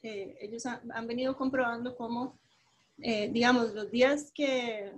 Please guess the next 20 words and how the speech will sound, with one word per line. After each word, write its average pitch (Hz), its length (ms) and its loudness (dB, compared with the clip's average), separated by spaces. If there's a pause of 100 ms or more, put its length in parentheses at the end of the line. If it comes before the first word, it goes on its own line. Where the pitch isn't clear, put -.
(340)
la 220 120 -2
luna 233 240 -2
está 262 220 -4
pasando 269 440 0
por 202 180 -10
el 190 120 -8
elemento 196 500 -10
tierra, 277 520 0 (480)
eh, 226 180 0
las 226 200 4
abejas 226 380 2
trabajan 226 500 -2
más 233 260 -2
en 262 120 2
la 247 120 0
fabricación 202 640 -6
de 226 80 -8
ceras 226 360 -6
y 226 60 -14
panales. 190 580 -16